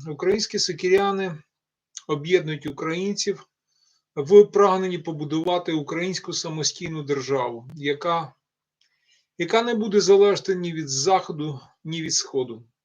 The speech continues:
де людина, яка буде жити в українській державі, буде почувати себе господарем своєї землі.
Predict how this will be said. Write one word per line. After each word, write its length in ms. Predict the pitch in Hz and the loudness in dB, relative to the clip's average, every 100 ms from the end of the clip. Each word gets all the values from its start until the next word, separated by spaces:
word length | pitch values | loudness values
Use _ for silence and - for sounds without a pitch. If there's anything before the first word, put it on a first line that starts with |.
| _ | _
де 400 | 135 135 180 190 | -16 -2 0 0
людина, 420 | 180 165 190 180 | -2 -4 -2 -2
яка 220 | 165 151 151 | -4 -4 -6
буде 300 | 151 143 147 | -4 -4 -2
жити 460 | 151 208 202 180 | 2 2 0 -4
в 120 | 175 160 | -10 -10
українській 600 | 160 170 180 175 - 151 | -6 -4 -4 -4 -8 -8
державі, 560 | 151 139 147 151 147 | -6 -6 -4 -2 -2
буде 280 | 131 160 160 | -4 -4 -4
почувати 600 | 160 147 - 160 156 147 | -4 -8 -4 -4 -4 -6
себе 280 | - 143 139 | -6 -4 -4
господарем 680 | 151 151 - 190 147 135 | -2 -8 0 0 2 -2
своєї 460 | 123 - 139 143 135 | -4 -6 -6 -6 -4
землі. 500 | 123 135 120 113 135 | -6 -8 -12 -14 -16